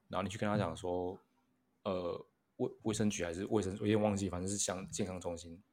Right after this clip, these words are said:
Speaker 1: 然后你就跟他讲说，
Speaker 2: 对。
Speaker 1: 你想要申请小朋友的，呃，疫苗证明，请他翻成，呃，中文版的。对，那小朋友还有一个比较麻烦，就是你要准备他的那个出生证明的英文版。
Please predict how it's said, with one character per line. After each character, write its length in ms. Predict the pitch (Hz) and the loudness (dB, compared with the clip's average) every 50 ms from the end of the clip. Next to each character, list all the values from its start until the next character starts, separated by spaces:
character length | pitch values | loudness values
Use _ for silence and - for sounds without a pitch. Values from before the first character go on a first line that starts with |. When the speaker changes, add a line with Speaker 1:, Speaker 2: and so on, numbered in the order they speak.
| _ - | _ -4
Speaker 1:
然 120 | 101 90 | -2 0
后 60 | 98 | 0
你 60 | 95 | 0
就 100 | 80 95 | 0 0
跟 80 | 95 92 | 0 0
他 40 | 98 | 0
讲 140 | 104 90 78 | 0 0 -2
说， 240 | 87 87 87 87 | -2 -2 -4 -4
Speaker 2:
对。 60 | 87 - - - - - - - - - _ _ | -6 -10 -14 -16 -16 -16 -16 -18 -18 -20 _ _
Speaker 1:
你 100 | 107 98 | -4 -2
想 160 | - 95 87 | -2 0 0
要 80 | 90 | 0
申 140 | 92 - 98 | 0 -2 -4
请 140 | 90 90 85 | -4 -6 -6
小 180 | - - 82 76 | -4 -4 -4 -4
朋 160 | - 92 90 | -2 -2 -2
友 160 | 90 82 82 | -2 -4 -6
的， 260 | 82 - - - - - _ _ _ _ _ _ _ _ _ _ | -6 -8 -10 -10 -12 -16 _ _ _ _ _ _ _ _ _ _
呃， 160 | - 87 85 - | -6 -6 -6 -4
疫 80 | - 98 | -6 -6
苗 160 | 82 82 82 | -4 -4 -4
证 120 | 82 - 87 | -4 -4 -6
明， 180 | - 76 73 - - | -8 -10 -12 -12 -12
请 160 | - - 85 | -10 -10 -8
他 240 | 87 90 90 92 92 | -6 -6 -4 -4 -6
翻 260 | 90 - 95 90 92 | -4 -4 -4 -4 -4
成， 380 | 92 - 87 82 80 80 80 104 - _ _ _ _ _ _ - - | -4 -6 -8 -8 -8 -10 -12 -16 -20 _ _ _ _ _ _ -12 -8
呃， 180 | - 92 85 82 | -8 -6 -6 -6
中 240 | - - 95 90 85 | -2 0 0 0 -2
文 120 | 80 82 | -6 -6
版 200 | 80 - - - | -8 -8 -8 -8
的。 100 | - 85 - _ _ _ _ _ _ _ _ _ _ _ _ | -12 -16 -18 _ _ _ _ _ _ _ _ _ _ _ _
对， 220 | - - - - - | -12 -10 -10 -12 -2
那 80 | - 143 | 2 4
小 160 | 131 - 98 | 6 6 6
朋 80 | - | 6
友 80 | 117 123 | 6 6
还 120 | 98 104 | 8 8
有 60 | 101 110 | 10 10
一 20 | |
个 60 | 104 | 8
比 60 | 87 | 8
较 60 | 92 87 | 6 4
麻 140 | 90 85 | 2 2
烦， 120 | 85 85 82 | 2 0 -2
就 80 | 85 | 0
是 100 | 101 104 | 0 -2
你 100 | 92 90 | 0 0
要 180 | 85 92 92 107 110 - - | 0 0 0 0 0 -2 -4
准 160 | - 95 - | -4 -4 0
备 100 | - 95 | 0 0
他 160 | 87 92 95 | 0 0 -4
的 60 | 87 | -2
那 100 | 85 98 | -2 -2
个 60 | 90 82 | -2 -2
出 180 | - - 101 | -2 -2 -2
生 180 | 92 - 98 92 | -2 -2 -2 -2
证 140 | 95 110 98 | 0 -2 -2
明 160 | 82 80 78 | -2 -4 -6
的 340 | 80 80 78 80 82 80 - | -8 -8 -6 -6 -8 -8 -6
英 120 | - 95 85 | -6 -6 -6
文 160 | 82 78 78 | -6 -8 -6
版。 160 | 76 - - | -6 -8 -8